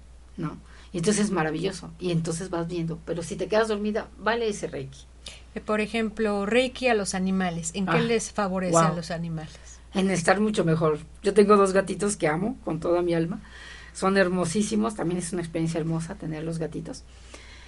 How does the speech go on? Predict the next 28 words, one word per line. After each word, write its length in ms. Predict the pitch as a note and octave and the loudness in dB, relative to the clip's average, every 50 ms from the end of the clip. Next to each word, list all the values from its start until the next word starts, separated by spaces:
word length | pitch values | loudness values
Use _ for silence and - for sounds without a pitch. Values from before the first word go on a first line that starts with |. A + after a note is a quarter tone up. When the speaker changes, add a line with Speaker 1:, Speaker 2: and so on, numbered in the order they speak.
| - - - - | -20 -20 -6 0
Speaker 1:
Este, 480 | F3 E3 E3 E3 - - F#3 F3+ - F3+ | 2 2 2 2 2 2 2 2 4 8
van 320 | F#3 F#3+ G3+ A#3+ C#4+ F#4 G4+ - - - - | 8 10 10 10 8 4 2 -2 -10 -8 -4
y 100 | G#3 G#3 | -2 0
se 120 | - G3 F3+ | 0 0 0
ponen, 600 | E3 G3 G3 G3+ G#3 G#3+ G#3+ G#3 G3+ F3 E3+ - - - | 2 0 2 2 4 4 4 2 0 -2 -4 -10 -12 -14
se 180 | - - F#3+ F#3+ | -4 -4 -2 2
ponen, 420 | G3 A#3 B3 B3+ C#4 D4 D4 B3+ | 2 4 4 4 4 4 4 4
los 180 | G#3 G3+ E3+ G#3 | 4 2 4 2
animalitos 520 | G3+ G3+ G#3 G#3 G#3 A3 B3+ - D4+ C4 | 4 4 4 4 4 2 2 0 -2 0
van 140 | C4 C4 C4+ | 2 2 2
y 60 | B3+ | 2
se 100 | A3 A3 | 0 0
ponen, 240 | G#3+ A#3+ B3 B3 A3 | 0 -2 -2 -2 -2
y 40 | G#3 | -2
cuando 180 | G#3 G3 G3+ | 0 0 0
necesitan 280 | G#3+ A#3 A3 D4+ C#4+ B3 | -2 0 0 -2 0 0
Reiki, 360 | B3 C4 C4 - D#4 E4 E4 - - - - - - - - | -2 -2 -2 -6 -8 -10 -10 -12 -16 -20 -20 -20 -20 -18 -4
te 100 | - A3 | 2 4
lo 120 | G#3+ G#3+ G#3 | 4 4 4
piden. 300 | C#4 D#4+ - - G#3 G#3+ | 2 0 -2 -2 -4 -6
Speaker 2:
O 80 | - A#3+ | -6 0
sea, 140 | - C4 C4 | 2 2 4
ya 140 | B3 C#4 C4+ | 4 4 4
saben. 400 | - C#4+ C#4 C4+ B3 A3 G3 - - | 6 4 4 4 2 0 -2 -2 -2
Speaker 1:
Ah, 100 | - C4 | -4 -4
sí, 160 | - C4+ A#3 | -2 -2 -2
ya 120 | A3+ A#3 | -2 0
saben. 300 | G#3+ C4 C#4 C4+ A#3+ A3 | 2 2 4 4 4 4